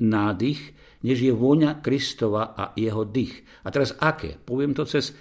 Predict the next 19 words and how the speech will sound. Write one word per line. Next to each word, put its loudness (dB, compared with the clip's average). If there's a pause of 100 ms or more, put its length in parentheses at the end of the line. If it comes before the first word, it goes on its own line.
(120)
cenné 4
listy, 0
to -4
je 2
len 0 (200)
niekoľko 2
vied, 4 (440)
čo -2
bude 0
teraz -4
spomenuté 0
s -10
cennými 2
listami -2
v -16
oblasti, 2
povedzme, -2
majetkového -2
práva. -4